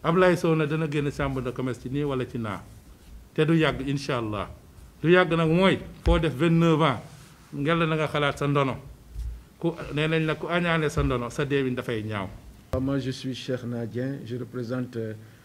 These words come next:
Speaker 2: le collectif des élus de la Chambre de commerce, d'industrie et d'agriculture de Dakar pour la transparence, transparence na leer. Parce que na leer, ça veut dire que dafa am lu lëndëm, moo tax on a demandé na leer. Nous sommes des membres élus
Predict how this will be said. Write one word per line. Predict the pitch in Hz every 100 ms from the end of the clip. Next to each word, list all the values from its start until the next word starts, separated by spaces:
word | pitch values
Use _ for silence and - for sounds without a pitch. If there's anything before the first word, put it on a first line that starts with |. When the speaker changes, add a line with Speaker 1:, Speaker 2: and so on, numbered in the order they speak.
| -
Speaker 2:
le | -
collectif | 120 139 135
des | 117 127
élus | 120
de | 110
la | 113
Chambre | - 117
de | 107
commerce, | 110 113 101
d'industrie | 120 117 113 117
et | 104
d'agriculture | 113 104 107 104
de | 104
Dakar | 104 104 85 - - - - - -
pour | 123
la | 120
transparence, | 120 120 - 113 110 110 110 117 - - -
transparence | 123 123 - 117 117 113
na | 110
leer. | 110 131 110 - - - - - - - -
Parce | - 123
que | 131
na | 127 135
leer, | 131 143 143
ça | 143 139
veut | 135
dire | 113 139 -
que | 151 202 - - - - - - -
dafa | 120 147
am | 170
lu | 165
lëndëm, | 165 131 123 - - -
moo | 113
tax | 139
on | 143
a | 131
demandé | 131 131 131 123 120 143 - -
na | 123
leer. | 135 131 107 - - - - - - - - - - - - - - 104 123 -
Nous | 131
sommes | 165 185 165
des | 160
membres | 151 143 147
élus | 135